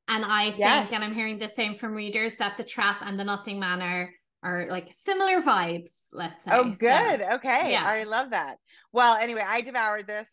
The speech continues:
Speaker 2: and I have a lot of Catherine How-, uh, Ryan Howard books to get caught up on now. Um,
Speaker 1: <laughs>
Speaker 2: just, you know, since I don't read very <laughs> much. But, um, I hope I,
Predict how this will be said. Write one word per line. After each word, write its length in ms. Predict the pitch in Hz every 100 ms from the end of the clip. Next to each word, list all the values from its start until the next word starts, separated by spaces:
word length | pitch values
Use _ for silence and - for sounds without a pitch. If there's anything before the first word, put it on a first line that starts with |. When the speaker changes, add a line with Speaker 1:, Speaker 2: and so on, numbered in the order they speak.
| -
Speaker 2:
and 100 | 214
I 80 | 220
have 100 | 202
a 40 |
lot 260 | 208 202 202
of 160 | 190 _
Catherine 280 | 214 185 185
How-, 180 | 190 170 -
uh, 160 | 175 170
Ryan 260 | 180 175
Howard 280 | 185 170 165
books 220 | 165 160
to 80 | _
get 180 | 170 156 -
caught 200 | 202 185
up 120 | 180 175
on 140 | 156 156
now. 340 | 147 143 190 240 _ - -
Um, 240 | 214 202
Speaker 1:
<laughs> 60 | 247
Speaker 2:
just, 200 | 262 -
you 100 | 330
know, 160 | 208 160
since 200 | - 226
I 80 | 220
don't 180 | 208 202
read 200 | 196 185
very 200 | 190 226
<laughs> 120 | 226 -
much. 340 | - - - - - - -
But, 260 | 240 220
um, 500 | 240 240 214 208 196 196 _ -
I 100 | 262
hope 200 | 302 302
I, 160 | 320